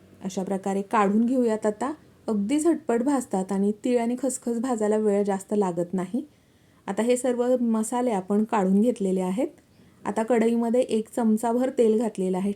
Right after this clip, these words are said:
टेबलस्पून, अगदी थोडंसं. त्याच्यामध्ये जी हरभरा डाळ घेतलेली आहे ती घालणार आहोत आणि छान असा थोडासा रंग बदलेपर्यंत परतून घेणार आहोत. थोडासा रंग बदलला की त्याच्यामध्ये आपण तांदूळ घेतलेले आहेत.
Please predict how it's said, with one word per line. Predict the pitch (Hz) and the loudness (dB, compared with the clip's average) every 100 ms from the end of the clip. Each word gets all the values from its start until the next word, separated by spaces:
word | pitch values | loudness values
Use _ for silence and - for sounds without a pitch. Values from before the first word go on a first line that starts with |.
| - | 0
टेबलस्पून, | 202 190 196 - 208 214 | 0 0 -4 -4 -4 -2
अगदी | 190 180 220 | -6 -6 -4
थोडंसं. | 220 220 190 - 233 302 - _ _ _ _ | 0 0 0 -2 -6 -6 -12 _ _ _ _
त्याच्यामध्ये | 220 214 220 226 233 | -8 -4 -2 -2 -2
जी | 220 208 262 | -4 -6 -6
हरभरा | 254 233 196 202 | -4 -2 0 0
डाळ | 208 214 | 0 0
घेतलेली | 214 226 226 202 208 | 0 -2 0 0 2
आहे | 220 | 0
ती | - 214 214 | -2 0 2
घालणार | 220 190 185 | 0 0 -2
आहोत | 185 233 302 - _ _ _ | -2 -2 -4 -10 _ _ _
आणि | - 202 208 | -2 -2 -2
छान | - 254 | -4 -4
असा | 247 254 285 294 | -2 -2 -2 0
थोडासा | 262 254 269 | 0 0 -2
रंग | 254 220 220 | 0 0 0
बदलेपर्यंत | 240 226 190 202 208 208 208 | 0 -2 0 0 2 0 0
परतून | 247 254 214 - 190 | 0 2 2 2 2
घेणार | 202 190 170 | 2 0 0
आहोत. | 170 185 302 - _ _ _ _ _ - | -4 -4 -6 -8 _ _ _ _ _ 0
थोडासा | 262 254 262 285 | 2 2 2 -2
रंग | 269 262 | 0 0
बदलला | 269 254 247 220 | 2 2 2 0
की | 202 208 | 0 0
त्याच्यामध्ये | 214 214 208 208 214 | 0 0 0 0 0
आपण | 208 220 233 | 0 0 0
तांदूळ | 240 208 202 214 | 2 2 4 4
घेतलेले | 240 208 180 180 | 4 0 -2 0
आहेत. | 180 220 | 0 -2